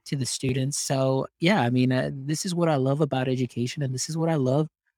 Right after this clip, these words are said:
about our community, you know, teachers such as yourselves that are putting yourselves out there and just being you, being genuine, but also helping others and building others up, and I think that's wonderful and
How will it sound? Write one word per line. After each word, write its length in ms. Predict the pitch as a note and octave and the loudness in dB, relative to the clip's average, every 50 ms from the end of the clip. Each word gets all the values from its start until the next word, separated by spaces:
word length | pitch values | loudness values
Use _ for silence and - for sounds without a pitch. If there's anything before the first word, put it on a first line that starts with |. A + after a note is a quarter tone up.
| _ _ - | _ _ -6
about 240 | C3 C3 D3 C#3 | 0 2 2 2
our 80 | C#3 C#3 | 2 0
community, 460 | - - C#3 A2+ A2 B2 F3 F#3 D3+ A#2 | -2 -2 -4 -2 0 2 2 2 2 2
you 160 | A2+ A2+ A2+ | 0 0 0
know, 160 | A2+ A2+ A2+ A#2 | 0 0 -2 -4
teachers 440 | - - A#2+ A#2 - C#3+ C#3 C3+ - | -4 -4 -6 -4 -4 -4 -4 -4 -4
such 240 | - C#3 B2+ - | -4 -4 -4 -4
as 100 | C#3 C#3+ | -4 -2
yourselves 540 | C#3 C#3 C3 - - A#2+ B2 C3+ C#3 C3+ B2 | -2 -2 -2 0 0 0 0 0 0 -2 -4
that 160 | B2+ A#2 A#2+ | -6 -6 -4
are 160 | A#2+ A#2 A#2+ A#2 | -4 -4 -4 -4
putting 320 | _ - D3 C#3 C#3 C#3 | _ -4 -2 -2 0 0
yourselves 380 | C3+ B2+ - - B2 A#2+ - C3 | -2 -2 -4 -4 -4 -4 -2 0
out 220 | B2 C3+ C3 - | 0 -2 -2 0
there 340 | C#3 C3+ C3+ C#3 D3 C#3+ - _ - | 0 2 2 2 2 0 -2 _ -2
and 360 | C3+ B2+ B2 B2+ B2+ B2 B2 _ _ _ _ _ _ _ | 0 2 2 2 0 0 -2 _ _ _ _ _ _ _
just 240 | - C#3+ C#3 - - | -4 -4 -4 -4 -4
being 340 | - C#3+ D3 D3 D3 D3 C3 | -2 0 0 2 2 2 4
you, 320 | B2+ C3 C3+ C#3+ D#3 E3 D#3+ | 6 6 8 8 8 6 6
being 280 | D#3 C#3+ C#3+ C#3+ C3+ | 4 2 2 2 0
genuine, 640 | B2+ - B2+ B2 C3 C#3+ D3+ D3+ D#3 D#3+ D#3+ E3 E3 D#3+ | 0 2 2 2 2 2 2 2 2 0 0 0 -2 0
but 180 | - C#3+ C3+ - - | 0 0 0 0 -2
also 380 | C3 C3 - - - C3+ B2+ | -4 -4 -2 0 0 0 0
helping 380 | B2+ A#2+ B2 B2 - B2+ B2 B2 | 0 0 -2 -2 0 0 0 0
others 360 | A#2+ A#2+ A#2 B2 A#2+ B2 B2 | 0 0 2 2 2 2 2
and 120 | A#2+ A#2+ | 0 0
building 340 | A#2 A#2+ A#2 A#2 A#2+ A#2+ A#2 | 2 0 0 2 2 0 0
others 280 | A#2 A2+ A#2 A#2 A2+ - | 0 -2 -2 -4 -4 -4
up, 220 | A2+ A2 A#2 - | -6 -6 -6 -6
and 100 | A#2 A#2 | -4 -4
I 60 | A#2 | -4
think 220 | A#2 - C3 B2+ - | -4 -4 -6 -6 -4
that's 260 | - B2 - - - | -4 -6 -6 -6 -4
wonderful 480 | A#2 A2+ A2+ A2+ A2+ - - B2 A#2 A2+ | 0 0 0 0 0 -2 0 0 0 2
and 160 | A2+ A2 A#2 | 2 0 -2